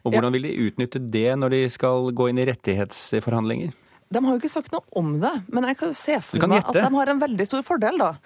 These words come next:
Speaker 2: Eh, for en ting er jo de her store, dyre rettighetene til idretter som alle bryr seg om, fotball og andre typer fotball og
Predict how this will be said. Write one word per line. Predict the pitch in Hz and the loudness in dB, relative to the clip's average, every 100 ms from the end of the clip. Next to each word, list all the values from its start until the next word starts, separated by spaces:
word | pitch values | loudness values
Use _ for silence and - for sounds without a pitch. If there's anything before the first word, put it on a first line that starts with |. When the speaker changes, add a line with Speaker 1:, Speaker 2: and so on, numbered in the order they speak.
| - - - | -20 -20 -4
Speaker 2:
Eh, | 226 240 | 0 2
for | 302 | 0
en | - 220 | 0 0
ting | 339 349 | 0 0
er | |
jo | 143 | 0
de | 156 | 0
her | 175 175 | 0 0
store, | - - 240 160 127 | -2 -2 0 0 0
dyre | 165 220 170 135 | 0 0 0 0
rettighetene | 185 - 135 120 139 | -2 -4 -6 -4 -4
til | 156 214 | -2 -2
idretter | 170 123 117 | -2 -4 -4
som | - 180 | -6 -4
alle | 240 196 156 | -2 0 0
bryr | 214 | 0
seg | 185 156 | 0 0
om, | 202 | 0
fotball | 226 226 - 143 170 202 | 0 -4 -4 -4 -2 0
og | 180 202 | 0 0
andre | 190 143 | -2 -4
typer | 156 143 143 | -4 -4 -4
fotball | - - - 165 190 202 | -6 -8 -2 0 2 0
og | 139 175 | 2 0